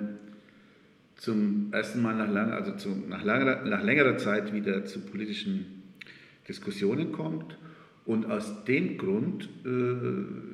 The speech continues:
gehe ich schon davon aus, dass die Herren, äh, eine politisch,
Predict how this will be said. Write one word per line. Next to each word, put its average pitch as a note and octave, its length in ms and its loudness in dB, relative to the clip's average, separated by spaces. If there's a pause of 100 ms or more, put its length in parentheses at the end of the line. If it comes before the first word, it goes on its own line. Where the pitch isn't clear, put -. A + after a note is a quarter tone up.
(420)
gehe B2+ 200 0
ich B2+ 100 -6
schon B2 160 -2
davon C#3 240 -4
aus, B2 200 -2
dass A#2 140 -6
die G#2+ 160 -4
Herren, A2+ 380 -2 (720)
äh, B2+ 60 -2
eine B2 1500 -4
politisch, B2 480 -2